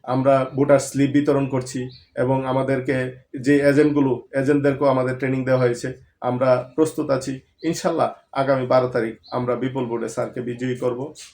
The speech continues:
এবং এই আশা ব্যক্ত করি। এবং পরিশেষে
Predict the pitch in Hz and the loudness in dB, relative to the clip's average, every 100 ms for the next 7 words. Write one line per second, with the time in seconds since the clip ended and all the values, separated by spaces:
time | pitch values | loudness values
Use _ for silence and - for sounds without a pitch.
0 | _ _ - 131 139 135 127 - _ 147 | _ _ -6 0 2 2 -2 -14 _ 2
1 | 147 135 147 139 - _ _ _ _ 139 | 2 4 2 2 -2 _ _ _ _ -2
2 | 143 156 156 156 156 - - 143 156 170 | 0 0 2 2 0 -4 -4 2 6 6
3 | 131 - - - 190 190 190 - 117 | 4 -4 -8 2 2 4 0 0 -4